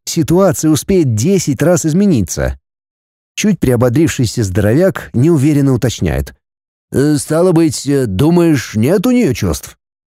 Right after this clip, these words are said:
«Думаю, нет. А вот у тебя будет шанс поболтать с ней, пока мы будем в полёте». Джоэл впадает в раздумье, чем-то сейчас напоминая вечно меланхоличного Танфоя, а я, убедившись,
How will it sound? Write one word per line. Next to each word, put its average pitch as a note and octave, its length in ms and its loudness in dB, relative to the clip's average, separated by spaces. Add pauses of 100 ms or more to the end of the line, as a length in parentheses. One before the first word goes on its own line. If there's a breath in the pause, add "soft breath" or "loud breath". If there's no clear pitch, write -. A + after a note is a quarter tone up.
(100)
«Думаю, E3+ 500 2
нет. E2+ 460 0 (200)
А G2+ 120 2
вот B2+ 180 2
у B2+ 60 0
тебя A#2 520 0
будет C#3 440 2
шанс E3 460 -2
поболтать D3+ 500 0
с - 120 -6
ней, G2+ 360 0
пока C3 280 0
мы B2+ 120 2
будем D3 280 2
в - 100 -8
полёте». E2 680 0 (680)
Джоэл E3+ 480 2
впадает C3 560 0
в A2+ 40 0
раздумье, G2+ 760 0 (280)
чем-то E3+ 360 0
сейчас D3 440 -2
напоминая B2+ 600 2
вечно C#3 420 0
меланхоличного B2+ 920 0
Танфоя, G#2+ 720 -2 (360)
а E2 100 0
я, D3+ 460 0
убедившись, A#2+ 760 -2